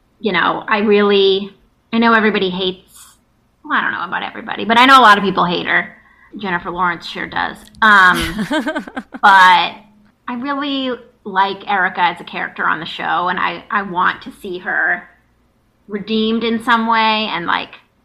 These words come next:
Speaker 1: succeed, but she's making it real, real hard.
Speaker 2: She could have totally turned this around.
Speaker 1: Totally. It's so easy. Just say it.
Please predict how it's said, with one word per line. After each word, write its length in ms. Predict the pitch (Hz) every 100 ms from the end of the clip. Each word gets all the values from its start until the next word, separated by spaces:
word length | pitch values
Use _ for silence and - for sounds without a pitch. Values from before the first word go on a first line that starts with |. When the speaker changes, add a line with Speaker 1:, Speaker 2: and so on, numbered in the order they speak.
| _ _
Speaker 1:
succeed, 520 | - 185 - 208 190
but 120 | 180
she's 200 | - 196
making 260 | 196 180 -
it 120 | - -
real, 880 | - 175 170 180 185 180 175 214 -
real 320 | 196 175 180 -
hard. 420 | 170 64 60 - _ _ _ _ _ _ _
Speaker 2:
She 380 | - - - 359
could 320 | - 220 208
have 560 | 190 - 160 156 156 _ _
totally 680 | - - - 214 190 175 160
turned 400 | - - 151 156
this 240 | 139 -
around. 640 | - 131 131 117 78 185 _ - -
Speaker 1:
Totally. 540 | 427 427 392 330 214
It's 180 | 339 -
so 320 | - 392 381
easy. 680 | 370 381 392 392 277 190 - -
Just 200 | 381 - -
say 340 | 403 403 247
it. 100 | -